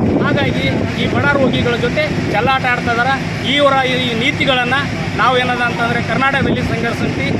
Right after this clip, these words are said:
ಇಲ್ಲಿಂದ ನಾವು ಉಗ್ರವಾಗಿ ಖಂಡಿಸ್ತೇನೆ. ಯಾಕಂತಂದರೆ ನೀವು ಬಡ ರೋಗಿಗಳ ಜೊತೆ ಆಟ ಆಡಬಾರ್ದು.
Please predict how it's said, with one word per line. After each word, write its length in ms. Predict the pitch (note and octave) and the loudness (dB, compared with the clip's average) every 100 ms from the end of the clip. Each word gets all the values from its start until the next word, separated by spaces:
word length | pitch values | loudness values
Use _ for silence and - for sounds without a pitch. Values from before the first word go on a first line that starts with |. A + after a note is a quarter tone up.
| - - | -2 0
ಇಲ್ಲಿಂದ 260 | - - | 0 2
ನಾವು 220 | - - | 2 2
ಉಗ್ರವಾಗಿ 520 | - - - A3+ A3 G#3+ - - - - | 2 0 0 0 -2 -2 -2 -2 -2 -2
ಖಂಡಿಸ್ತೇನೆ. 500 | A#3+ C4 B3 A#3+ B3 - - - - | 0 0 0 0 0 0 0 0 0
ಯಾಕಂತಂದರೆ 680 | A#3+ B3+ B3+ B3 A#3+ A#3+ A#3 | -2 0 0 0 0 0 0
ನೀವು 380 | G#3 - - A3 G#3+ | -2 -4 -4 -2 0
ಬಡ 100 | B3+ | 2
ರೋಗಿಗಳ 380 | C4+ C4 C4 B3+ | 2 2 0 0
ಜೊತೆ 260 | B3 A#3+ B3 | 0 -2 -2
ಆಟ 240 | A3 G#3+ | -2 0
ಆಡಬಾರ್ದು. 520 | B3 B3 A#3 A3+ B3+ | 0 2 0 2 0